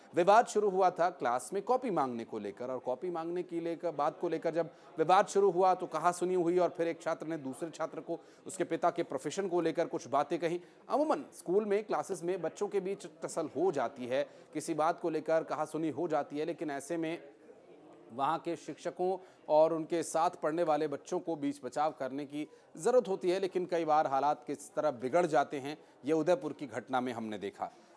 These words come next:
बताया ये भी जा रहा है कि उदयपुर की घटना के बाद से जो हालात अभी वहाँ पर बने हुए हैं, ऐसे में इंटरनेट सेवाओं को अभी कुछ और समय तक के लिए बंद रखा जा सकता है और पुलिस निगरानी कर रही है ऐसे असामाजिक तत्वों की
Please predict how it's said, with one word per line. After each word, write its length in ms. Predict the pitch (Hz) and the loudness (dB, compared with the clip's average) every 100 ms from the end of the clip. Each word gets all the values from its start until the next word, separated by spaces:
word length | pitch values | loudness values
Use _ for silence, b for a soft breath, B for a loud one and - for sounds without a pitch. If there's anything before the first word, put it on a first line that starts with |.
| - | -4
बताया 260 | 143 131 | 0 2
ये 160 | 127 131 | 0 -4
भी 120 | 147 | -2
जा 160 | 151 151 | 2 4
रहा 100 | 156 | 4
है 60 | |
कि 220 | 156 151 | 0 -4
उदयपुर 440 | 147 120 143 143 139 | -6 -4 -6 -4 -8
की 160 | - | -8
घटना 360 | 135 104 127 147 | -10 -10 -4 -6
के 180 | 143 147 | -4 -6
बाद 280 | 110 123 135 | -2 -2 -2
से 200 | 147 143 | -6 -4
जो 120 | 131 | -4
हालात 380 | 117 117 139 135 | -2 -2 -2 -4
अभी 260 | 127 147 B B - | -6 -6 B B -4
वहाँ 200 | 120 139 | -2 0
पर 120 | 151 123 | 0 0
बने 240 | 117 143 | -2 -2
हुए 240 | 131 143 | -4 -4
हैं, 80 | 147 | -4
ऐसे 160 | 135 165 | -4 -4
में 100 | 165 | -4
इंटरनेट 340 | 147 165 175 | -4 -4 -4
सेवाओं 300 | - 147 156 | -2 0 0
को 120 | - | 0
अभी 120 | 170 165 | -2 0
कुछ 240 | 175 - | -4 -2
और 320 | 160 180 190 B B - | 2 4 2 B B -4
समय 260 | 165 196 | 0 2
तक 180 | 190 185 | 0 0
के 100 | 175 | 0
लिए 120 | 170 | 0
बंद 300 | 160 160 170 | 0 -2 -2
रखा 320 | 139 135 185 | -4 -2 -2
जा 140 | 160 147 | 0 0
सकता 340 | 143 123 139 | -2 -2 -2
है 180 | 131 139 B B - | 0 -4 B B -2
और 200 | 147 143 | 0 0
पुलिस 320 | 170 190 208 180 | 2 4 4 2
निगरानी 380 | 170 160 160 | 2 4 2
कर 160 | 151 147 | 2 0
रही 240 | 143 139 | 2 0
है 160 | 143 156 | 0 -2
ऐसे 320 | 135 143 180 | -2 -4 -4
असामाजिक 680 | 175 151 147 151 147 147 160 | -2 -2 0 -2 0 -2 -4
तत्वों 320 | - 147 165 160 | -4 -4 -4 -6
की 240 | 160 170 | -4 -6